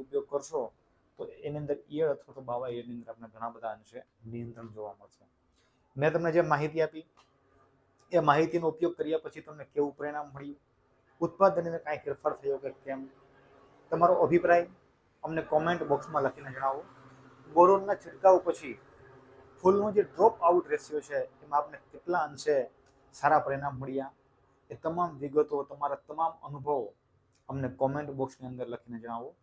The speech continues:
તમારા અનુભવો અથવા તો તમારા વ્યક્તિગત અનુભવોના જે કંઈ નિચોડ છે, એની હું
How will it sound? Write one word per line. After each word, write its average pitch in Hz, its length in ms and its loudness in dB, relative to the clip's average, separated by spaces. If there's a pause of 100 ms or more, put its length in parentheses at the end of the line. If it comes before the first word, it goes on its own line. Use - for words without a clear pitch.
(420)
તમારા 131 260 -2
અનુભવો 131 580 -4 (360)
અથવા 127 220 -8
તો 127 100 -2
તમારા 127 520 -4 (140)
વ્યક્તિગત 143 440 -4
અનુભવોના 120 600 -6 (100)
જે 117 100 -6
કંઈ 135 400 -12
નિચોડ 143 340 4
છે, 110 220 -12 (640)
એની 127 160 -6
હું 117 200 -12